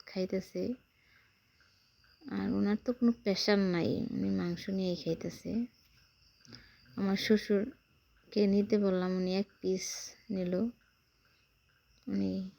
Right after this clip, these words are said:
মাংস বেশি একটা খায় না, ওনার শরীর অসুস্থ, প্রেশারের সমস্যা, এজন্য গরুর মাংস একটু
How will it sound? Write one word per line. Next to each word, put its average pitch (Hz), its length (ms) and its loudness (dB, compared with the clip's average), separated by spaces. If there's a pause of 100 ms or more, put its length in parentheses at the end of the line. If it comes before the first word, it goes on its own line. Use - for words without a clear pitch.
(180)
মাংস 180 280 -4
বেশি 185 260 0
একটা 175 240 -8
খায় 170 380 -4
না, 175 80 -2 (560)
ওনার 180 240 -2
শরীর 185 400 -2
অসুস্থ, - 480 -8 (880)
প্রেশারের 180 580 -2
সমস্যা, 185 500 -4 (920)
এজন্য 180 360 -2 (140)
গরুর 185 300 -2
মাংস 175 320 -2
একটু - 280 -10